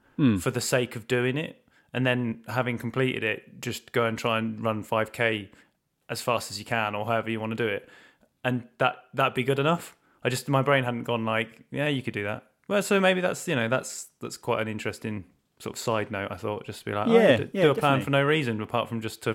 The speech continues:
Speaker 2: get faster or go longer or whatever."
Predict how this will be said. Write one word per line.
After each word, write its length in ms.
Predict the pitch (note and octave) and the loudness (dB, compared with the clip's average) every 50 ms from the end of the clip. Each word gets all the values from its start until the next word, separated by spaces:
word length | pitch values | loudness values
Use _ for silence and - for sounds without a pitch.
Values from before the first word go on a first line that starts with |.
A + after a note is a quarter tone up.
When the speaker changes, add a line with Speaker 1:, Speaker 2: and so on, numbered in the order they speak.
| - | -2
Speaker 2:
get 300 | - G#2+ G#2 - - - | -2 -4 -4 -4 -6 -6
faster 380 | - C3+ B2+ C3 B2+ - - F#2+ G2 | -4 -4 -2 -2 -4 -6 -6 -6 -6
or 180 | G2 G2 G2 - _ _ _ _ - _ _ - - - - _ - _ | -6 -6 -8 -10 _ _ _ _ -20 _ _ -20 -20 -20 -20 _ -8 _
go 100 | - A2+ | 0 0
longer 480 | A2 A2 A#2 B2 B2+ B2 A2 G2+ G2 G2 | 2 2 2 2 2 2 0 0 0 0
or 80 | G2 G2 - | -2 -4 -6
whatever." 380 | - G#2+ G2 G#2+ G2 G2 G2 - | -8 -6 -6 -6 -6 -6 -10 -10